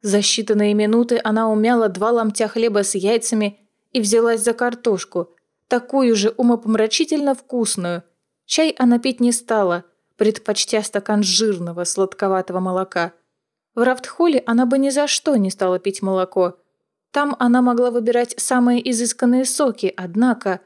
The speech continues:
Снова почувствовав на себе чужие глаза, Селена подняла голову от тарелки. Эмрис и Лока стояли возле плиты и смотрели, как она насыщается. "Боги милосердные", пробормотал старик, тоже усаживаясь за стол.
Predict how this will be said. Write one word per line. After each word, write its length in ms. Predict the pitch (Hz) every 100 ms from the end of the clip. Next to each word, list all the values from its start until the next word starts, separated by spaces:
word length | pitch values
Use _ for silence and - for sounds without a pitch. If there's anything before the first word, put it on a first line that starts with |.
| _ _ _ _ _
Снова 400 | - 254 269 233
почувствовав 840 | 220 214 - 262 - 208 202 190
на 120 | 214 214
себе 280 | 240 226
чужие 380 | 226 226 208 226
глаза, 500 | 185 190 190 185 269 - _ _
Селена 460 | - 254 233 226 220
подняла 420 | 220 214 214 208
голову 380 | 185 196 233 269
от 200 | 285 285
тарелки. 640 | 285 220 196 196 202 202 _ _ _ _ _ -
Эмрис 440 | 294 285 269 262 -
и 80 |
Лока 360 | 247 254 269 247
стояли 420 | - 226 226 226
возле 280 | 214 214 208
плиты 360 | 208 208 202 285
и 160 | -
смотрели, 560 | 233 220 226 269 285 262
как 300 | 254 277 285
она 260 | 254 233 202
насыщается. 920 | 208 208 220 - 202 190 185 - 190 - _ _ -
"Боги 420 | 175 180 208 156
милосердные", 840 | 156 165 165 - 170 151 170 165 _ _ _ _ _ _ _ 262
пробормотал 600 | 240 226 220 220 214 208
старик, 440 | - 214 247 247
тоже 300 | - 269 208
усаживаясь 640 | 190 190 202 196 202 202 -
за 240 | 208 226
стол. 380 | - 202 185